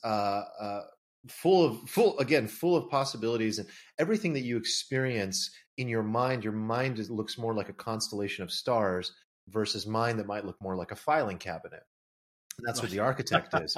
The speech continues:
Speaker 2: <laughs> Yeah,
Speaker 1: The
Speaker 2: right.
Speaker 1: architect is probably gonna be the most organized person in the room.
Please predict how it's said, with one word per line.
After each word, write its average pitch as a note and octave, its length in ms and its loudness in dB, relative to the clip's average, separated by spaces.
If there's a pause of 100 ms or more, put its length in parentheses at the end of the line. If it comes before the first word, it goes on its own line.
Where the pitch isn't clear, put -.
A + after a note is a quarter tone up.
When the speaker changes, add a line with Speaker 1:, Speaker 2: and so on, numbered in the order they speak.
Speaker 2:
<laughs> - 100 -20
Yeah, C3+ 180 -2
Speaker 1:
The C3 100 6
Speaker 2:
right. C#3+ 60 10
Speaker 1:
architect D#3+ 420 2
is B2 100 0
probably D3 500 4
gonna A#2+ 160 0
be A2 140 0
the G2+ 80 -2
most G2+ 300 -4
organized A2+ 520 -2
person A#2 300 -2
in A2 80 -4
the G#2+ 60 -4
room. G#2 340 -4